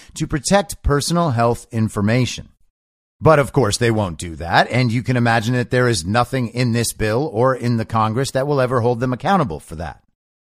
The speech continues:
And have you noticed the new trend yet? The new trend is to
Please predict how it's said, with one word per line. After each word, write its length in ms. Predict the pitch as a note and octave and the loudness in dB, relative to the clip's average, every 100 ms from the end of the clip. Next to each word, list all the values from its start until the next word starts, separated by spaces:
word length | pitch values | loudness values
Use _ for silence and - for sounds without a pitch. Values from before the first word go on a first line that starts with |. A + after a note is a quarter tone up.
| _ _ C#3 | _ _ 2
And 160 | D#3+ | 6
have 200 | E3 F3+ | 6 6
you 120 | F3+ | 6
noticed 400 | E3+ G#3+ A#3+ C3+ | 6 6 4 0
the 80 | D#3 | -2
new 320 | C3 D3 D#3+ | 2 4 4
trend 400 | C3+ - G#3 C#3 | 2 0 0 2
yet? 260 | F#2+ E2+ E2+ | 0 -6 0
The 80 | C3+ | 2
new 260 | D3 F3+ | 4 4
trend 440 | F#3 - A3 E3 C3 | 2 0 2 2 0
is 240 | C#3+ C3 | -4 -6
to 160 | - | -4